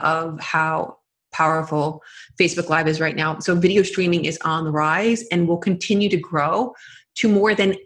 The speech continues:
eighty percent of all consumer internet traffic by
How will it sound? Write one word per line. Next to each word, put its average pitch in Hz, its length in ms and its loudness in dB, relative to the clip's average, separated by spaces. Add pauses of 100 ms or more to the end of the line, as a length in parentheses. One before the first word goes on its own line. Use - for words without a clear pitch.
eighty 220 680 2 (220)
percent 175 680 0
of 170 120 -4 (120)
all 170 300 2
consumer 175 680 -4
internet 165 400 -6
traffic 156 520 -4
by 147 160 -4